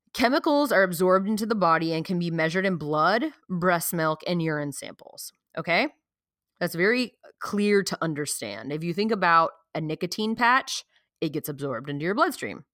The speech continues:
If you think about a birth control patch, it gets absorbed into your bloodstream. So is, anything you put on your skin gets absorbed. So the problems with these chemicals are the reactions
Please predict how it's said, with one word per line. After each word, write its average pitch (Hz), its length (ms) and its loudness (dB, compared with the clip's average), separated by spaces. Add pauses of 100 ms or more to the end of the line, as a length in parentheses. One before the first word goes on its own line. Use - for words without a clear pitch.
(360)
If 147 100 -4
you 139 80 -6
think 139 200 -6
about 147 640 2
a 175 80 0
birth 330 220 2
control 165 240 -2
patch, - 440 -12
it 139 120 -12
gets - 220 -14
absorbed 139 420 -8
into 151 120 -6
your 170 100 0
bloodstream. 170 380 -4 (260)
So 214 300 2
is, 202 360 -4
anything 285 300 4
you 240 80 2
put 196 140 2
on 170 100 2
your 156 120 -2
skin 147 400 -6
gets 147 200 -8
absorbed. 165 540 0 (280)
So - 520 2 (760)
the 170 80 0
problems 220 800 6
with 160 160 -4
these 151 160 -6
chemicals 135 800 -4 (320)
are 185 160 4
the 180 100 2
reactions 165 880 -2